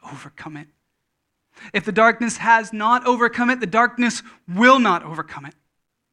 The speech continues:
And darkness will o-, be overcome by it. You see, our hope rests firm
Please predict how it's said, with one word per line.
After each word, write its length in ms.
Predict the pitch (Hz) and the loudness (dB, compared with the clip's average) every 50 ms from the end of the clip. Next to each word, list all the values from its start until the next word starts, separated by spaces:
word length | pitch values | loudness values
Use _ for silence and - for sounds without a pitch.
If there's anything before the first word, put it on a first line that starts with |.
| _ _ _ _ _ _ _ _ _ _ _ | _ _ _ _ _ _ _ _ _ _ _
And 160 | - 214 208 | -2 0 2
darkness 540 | 165 220 240 285 285 285 262 247 233 - - | 4 4 4 4 4 2 -2 -6 -4 -4 -4
will 260 | 190 202 247 262 262 | -2 0 2 4 6
o-, 180 | 254 240 240 226 | 6 6 4 2
be 360 | 185 165 - 247 247 247 262 | -2 -4 -2 0 0 2 2
overcome 760 | 247 247 247 220 240 220 - - 220 220 214 202 190 170 156 - - - _ _ _ _ _ _ _ _ _ | 2 2 2 2 0 0 0 0 0 2 2 0 0 -4 -8 -12 -18 -20 _ _ _ _ _ _ _ _ _
by 260 | 240 226 233 254 254 | 0 2 4 4 2
it. 400 | 233 190 147 123 - _ - - _ _ _ _ _ _ _ _ _ _ _ _ _ _ _ _ _ _ _ _ _ _ _ _ _ _ _ - | 2 0 -6 -10 -16 _ -20 -20 _ _ _ _ _ _ _ _ _ _ _ _ _ _ _ _ _ _ _ _ _ _ _ _ _ _ _ -10
You 100 | 214 208 | -10 -8
see, 280 | 196 - - 240 220 | -6 -2 -2 0 2
our 140 | 214 208 190 | 2 2 0
hope 580 | 160 - - 220 254 254 233 202 185 - - - _ _ _ _ _ _ _ _ | 0 -2 0 2 2 2 2 0 -6 -12 -18 -20 _ _ _ _ _ _ _ _
rests 680 | 180 175 175 202 214 214 196 - - - - - - | -12 -2 2 2 4 4 2 -2 -8 -14 -16 -16 -18
firm 760 | - - - - - - 214 220 226 214 185 165 151 135 120 | -18 -18 -20 -10 -2 0 2 2 2 2 0 -2 -4 -8 -12